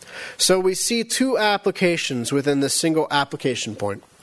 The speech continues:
The first is that we are to make sure that we do not bear false witness against each other or against others. We should be truthful in our dealings with individuals.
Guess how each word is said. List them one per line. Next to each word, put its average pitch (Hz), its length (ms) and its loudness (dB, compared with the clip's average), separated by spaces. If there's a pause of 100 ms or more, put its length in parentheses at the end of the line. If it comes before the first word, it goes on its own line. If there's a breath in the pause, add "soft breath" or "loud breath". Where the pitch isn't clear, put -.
(340 loud breath)
The 160 100 4
first 220 460 0
is 170 260 0
that 151 160 -2
we 156 140 0
are 151 100 0
to 143 100 -6
make 156 260 0
sure 180 260 0
that 156 120 0
we 143 120 0
do 143 120 0
not 151 280 2
bear 170 160 2
false 160 400 -2
witness 147 340 -2
against 143 340 -2
each 151 160 -2
other 120 320 -2 (220 loud breath)
or 143 200 4
against 139 360 -2
others. 113 420 -2 (360 loud breath)
We 151 100 6
should 160 180 -2
be 160 120 2
truthful 170 540 0
in 165 80 2
our 160 120 2
dealings 156 400 0
with 143 140 0
individuals. 147 720 -2